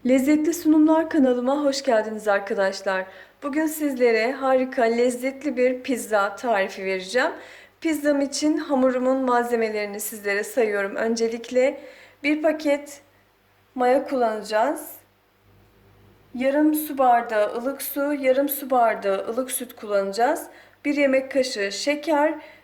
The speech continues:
bir tatlı kaşığı tuz kullanacağız. Yaklaşık dört, dört buçuk su bardağı kadar da un kullanacağız. Şimdi hamurumun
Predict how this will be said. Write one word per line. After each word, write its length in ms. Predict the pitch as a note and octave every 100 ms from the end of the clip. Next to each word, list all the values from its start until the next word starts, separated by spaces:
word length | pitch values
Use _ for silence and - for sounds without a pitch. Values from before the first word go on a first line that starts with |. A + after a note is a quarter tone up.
| _ _
bir 200 | D#4 D#4
tatlı 420 | D#4 B3+ - A#3+
kaşığı 440 | A#3+ C#4 - C#4 C#4+
tuz 260 | B3+ B3
kullanacağız. 720 | - G3+ G3+ F#3+ F#3+ F#3+ F3 - - _
Yaklaşık 720 | C#4 C4+ C#4 D4 - D#4 D#4+ - -
dört, 500 | C#4+ D4 D4 - -
dört 280 | C#4+ D4 C#4+
buçuk 320 | B3 - A#3+
su 160 | - C4
bardağı 460 | A#3+ A3+ A3 A#3
kadar 440 | D4+ C#4+ G#3+ G#3 -
da 200 | C#4 -
un 160 | B3 A#3+
kullanacağız. 800 | A3+ G3+ G3+ F#3+ G3+ G#3+ - - - -
Şimdi 460 | - - E4+ C#4 C4+
hamurumun 680 | D4 C#4 A#3+ A3+ A3+ C4